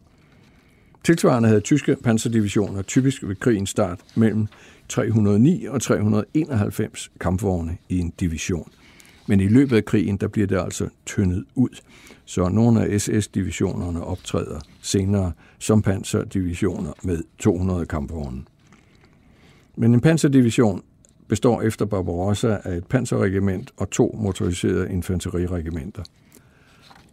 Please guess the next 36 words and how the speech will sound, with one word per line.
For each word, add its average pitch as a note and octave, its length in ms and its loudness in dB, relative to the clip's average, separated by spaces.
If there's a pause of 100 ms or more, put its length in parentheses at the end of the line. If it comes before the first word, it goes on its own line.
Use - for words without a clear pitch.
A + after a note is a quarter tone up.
Og G2 120 -2
hertil A#2+ 340 2
kommer G2 280 2
så G2+ 200 2 (120)
artilleri, G2+ 680 0
rekognoscering, F#2+ 760 -4
opklaring, F2+ 600 -6
ingeniørtropper, F#2+ 760 -4
transport F2 540 -6 (140)
og E2+ 120 -8
meget D#2+ 240 -6
andet. C2+ 300 -10 (340)
Cirka B2+ 380 4
sytten A#2 300 0
tusind G2 360 -2
fire A2+ 180 2
hundrede A2 220 4
mand F#2 240 0
ved F#2+ 100 -8
krigens A2+ 320 -4
start, - 340 -6 (300)
og - 160 -10
det G#2 120 -2
blev G2 120 -2
reduceret G2 520 -2
til G2 140 -8
cirka G#2 260 -4
femten F#2 360 -2
tusind - 340 -8
mand - 260 -8
i G2+ 80 -10
nitten F#2 280 -6
hundrede F#2+ 240 -4
treogfyrre - 720 -8
i C#2 120 -8
en C#2 140 -8